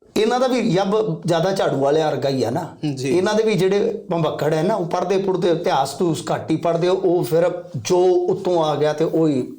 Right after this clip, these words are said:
Speaker 1: ਦੱਬ ਦਿੰਦੇ ਆ।
Speaker 2: ਹੂੰ।
Speaker 1: ਇਹਨਾਂ ਨੂੰ ਆ ਕੇ ਵਫਦ ਮਿਲਿਆ ਇੱਕ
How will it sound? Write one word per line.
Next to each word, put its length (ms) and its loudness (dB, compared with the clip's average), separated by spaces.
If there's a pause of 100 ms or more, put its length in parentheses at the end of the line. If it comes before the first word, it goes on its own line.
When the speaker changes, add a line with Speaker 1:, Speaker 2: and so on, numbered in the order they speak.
(140)
Speaker 1:
ਦੱਬ 220 -2
ਦਿੰਦੇ 300 -4
ਆ। 60 -12
Speaker 2:
ਹੂੰ। 240 -4 (1700)
Speaker 1:
ਇਹਨਾਂ 440 2
ਨੂੰ 200 2
ਆ 160 2
ਕੇ 260 -2
ਵਫਦ 520 -2
ਮਿਲਿਆ 400 0
ਇੱਕ 480 -4